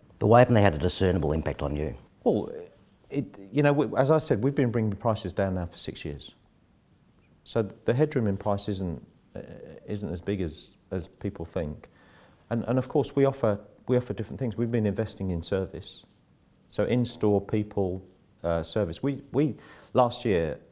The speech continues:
Speaker 2: uh, invested a hundred and seventy thousand hours of one-to-one training for our team members in store. Now, this is extra butchers, bakers, greengrocers,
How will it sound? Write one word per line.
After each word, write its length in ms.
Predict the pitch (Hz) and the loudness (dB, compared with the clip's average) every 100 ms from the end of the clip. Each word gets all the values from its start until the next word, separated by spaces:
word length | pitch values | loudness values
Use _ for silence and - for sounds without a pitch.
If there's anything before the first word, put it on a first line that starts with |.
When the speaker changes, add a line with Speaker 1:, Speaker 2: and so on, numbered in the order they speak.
| - | -8
Speaker 2:
uh, 40 | 92 | -2
invested 540 | 87 78 98 101 - | -2 -2 -2 -2 -2
a 40 | 87 | -4
hundred 260 | 110 104 | -2 -2
and 100 | 90 | -4
seventy 360 | - 98 87 92 | -4 -6 -6 -10
thousand 500 | - 92 87 82 78 | -6 -4 -4 -6 -8
hours 760 | 82 87 71 57 95 127 123 - _ _ - - | -4 -4 -4 -6 -8 -10 -12 -20 _ _ -20 -8
of 100 | 85 | -4
one-to-one 1000 | 95 104 117 110 107 95 85 78 73 80 - - _ | 2 2 2 0 -2 0 0 -2 -6 -10 -16 -20 _
training 600 | - - 101 85 76 78 85 _ _ _ _ _ | -6 0 0 0 -4 -8 -12 _ _ _ _ _
for 220 | - - 87 | -6 0 2
our 100 | 85 | 0
team 260 | - 92 | -2 -2
members 340 | 85 82 76 82 | 0 -2 -6 -8
in 100 | 76 | -8
store. 340 | - 76 62 - _ _ _ _ _ _ _ _ _ _ | -8 -10 -10 -18 _ _ _ _ _ _ _ _ _ _
Now, 100 | 110 | -2
this 140 | 139 139 | 0 0
is 280 | 90 - - - | -4 -6 -12 -4
extra 460 | 117 - - 92 82 - - _ _ _ - | -4 -2 0 0 0 -8 -20 _ _ _ 0
butchers, 380 | 123 - 82 | 0 0 -6
bakers, 680 | 65 110 101 104 78 69 - - - - _ - | -2 2 2 0 -8 -8 -12 -16 -20 -20 _ 0
greengrocers, 880 | 117 113 104 90 85 82 73 - | 2 4 4 2 0 -6 -8 -12